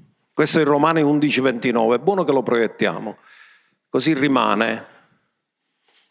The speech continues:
I doni, come l'abbiamo chiamato la peste che gli ha data Giacobbe?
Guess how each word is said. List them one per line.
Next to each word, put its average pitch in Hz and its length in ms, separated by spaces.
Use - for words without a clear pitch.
I 139 160
doni, 254 680
come 202 140
l'abbiamo 208 340
chiamato 185 380
la 156 100
peste 151 340
che 143 140
gli 139 80
ha 139 60
data 127 580
Giacobbe? 104 800